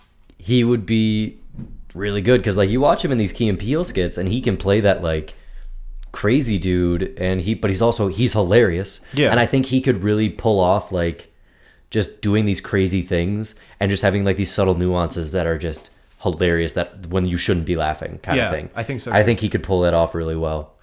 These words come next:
Speaker 2: I think it would be a little hard to get past M-, Keegan-Michael Key.
Speaker 1: Yeah, just because he is
Speaker 2: I,
Speaker 1: one of
Speaker 2: it's
Speaker 1: those
Speaker 2: like
Speaker 1: guys
Speaker 2: the, it's
Speaker 1: who's
Speaker 2: the
Speaker 1: in,
Speaker 2: same
Speaker 1: like,
Speaker 2: level
Speaker 1: everything.
Speaker 2: of, like, it'd be kinda hard to get past Nicolas Cage.
Speaker 1: Yeah.
Speaker 2: But I,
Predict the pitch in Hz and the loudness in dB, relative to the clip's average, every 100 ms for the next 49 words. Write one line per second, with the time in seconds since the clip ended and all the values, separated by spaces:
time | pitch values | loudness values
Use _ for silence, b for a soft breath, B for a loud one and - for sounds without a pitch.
0 | B B - 151 208 202 202 180 165 117 | B B -12 -8 -6 -4 -2 -2 -2 -2
1 | 120 135 131 123 120 110 - 113 101 101 | -2 -4 -4 -6 -6 -10 -8 -6 -6 -8
2 | - - _ _ _ _ 110 110 95 - | -12 -16 _ _ _ _ -8 -8 -8 -6
3 | 107 101 95 90 90 - 104 113 104 B | -6 -4 -8 -8 -12 -10 -8 -6 -8 B
4 | B B B 170 190 156 135 123 - 165 | B B B 4 8 10 8 2 -6 0
5 | 147 143 139 135 95 110 113 113 104 110 | 0 2 4 4 4 2 4 6 6 6
6 | 107 254 139 90 - - 226 185 233 202 | 6 6 8 6 6 2 2 4 6 6
7 | 175 156 147 139 135 120 123 123 131 147 | 6 6 4 4 4 0 -2 -4 -4 -4
8 | 123 120 104 107 104 101 95 - 76 101 | -2 -2 -4 -6 -4 -4 -4 -6 -8 -8
9 | 98 98 - 156 131 95 87 - - 101 | -6 -6 -4 -2 -2 -2 -4 -10 -2 4
10 | 87 85 82 - 117 113 123 127 | 4 4 -2 -6 -2 -2 -2 -4